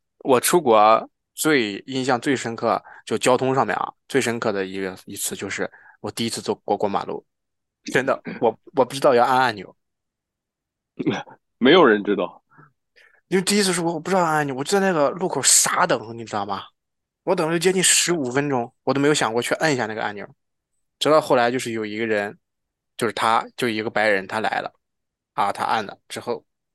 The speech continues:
Speaker 1: 我才跟着他过去，我才知道，哦，这个东西原来是要按的。真，真，真的挺
Speaker 2: 你该不是以为只有白人让走吧？
Speaker 1: <laughs> 哎呀，那没有。当时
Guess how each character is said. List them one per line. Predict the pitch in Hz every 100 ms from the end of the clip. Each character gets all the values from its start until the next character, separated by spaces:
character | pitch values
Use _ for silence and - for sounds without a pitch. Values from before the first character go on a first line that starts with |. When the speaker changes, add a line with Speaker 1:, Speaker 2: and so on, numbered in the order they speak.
| _ -
Speaker 1:
我 | 110
才 | 113
跟 | 120 101
着 |
他 | 104
过 | 95 104
去， | 101
我 | 101
才 | 104 110
知 | 113
道， | 104
哦， | 107 104
这 | 113
个 |
东 | 110
西 | 104
原 | 101
来 | 104
是 |
要 | 104
按 | - 117 98
的。 | - _ _ _ _ _ _ _ -
真， | - 104
真， | - 107
真 | 110 107
的 |
挺 | 98 101 - - - - -
Speaker 2:
你 | 107
该 | 107 123
不 | 123
是 | 127 113 107
以 | 98
为 | 104 104
只 | 113
有 | 107
白 | 101
人 | 98
让 | 110 107
走 | 98 85
吧？ | 69 - - - - - - 139 - 135 - - 622 - _ -
Speaker 1:
<laughs> | 285 339 311 294 202
哎 | 127 123
呀， | 123 123 117 _ _ _ _ _ _
那 | 117 107
没 | 101
有。 | 101 - _ _ _ - 240 240 233 233 - - - - -
当 |
时 | 123